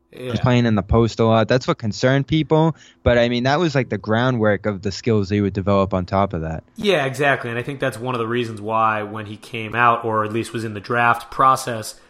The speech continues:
Speaker 2: everyone labeled him as the guy with probably the highest floor. Uh,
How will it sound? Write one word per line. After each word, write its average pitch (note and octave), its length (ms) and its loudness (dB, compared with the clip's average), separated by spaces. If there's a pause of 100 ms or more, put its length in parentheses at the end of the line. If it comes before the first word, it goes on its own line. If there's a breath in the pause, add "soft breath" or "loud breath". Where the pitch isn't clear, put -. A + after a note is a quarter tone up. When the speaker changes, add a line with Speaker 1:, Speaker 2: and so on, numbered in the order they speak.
(220 soft breath)
Speaker 2:
everyone C#3+ 400 -2
labeled B2+ 320 -2
him B2+ 200 -4
as A2 140 -10
the B2+ 120 -6
guy A#2+ 240 0
with A2+ 240 -8
probably C3+ 580 0
the A#2+ 100 -4
highest A2 360 -2
floor. A2+ 480 -6 (380 loud breath)
Uh, A2 300 -2